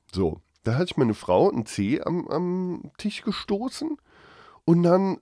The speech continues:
dachte sie, "Oh, vielleicht ist der gebrochen, vielleicht auch nicht." Sag ich, "Laura,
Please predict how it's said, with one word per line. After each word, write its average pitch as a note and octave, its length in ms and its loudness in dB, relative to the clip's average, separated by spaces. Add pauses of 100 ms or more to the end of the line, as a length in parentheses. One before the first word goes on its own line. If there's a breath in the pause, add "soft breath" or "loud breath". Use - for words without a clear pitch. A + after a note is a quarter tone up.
dachte D#3 240 -4
sie, D3 140 -6
"Oh, B2+ 240 -2
vielleicht C3+ 300 -4
ist - 60 -8
der C#3+ 60 0
gebrochen, D#3 500 -2
vielleicht B2+ 360 -4
auch A2+ 40 2
nicht." D3 300 0
Sag G#2 200 -2
ich, - 180 -10 (220)
"Laura, D#2+ 520 -6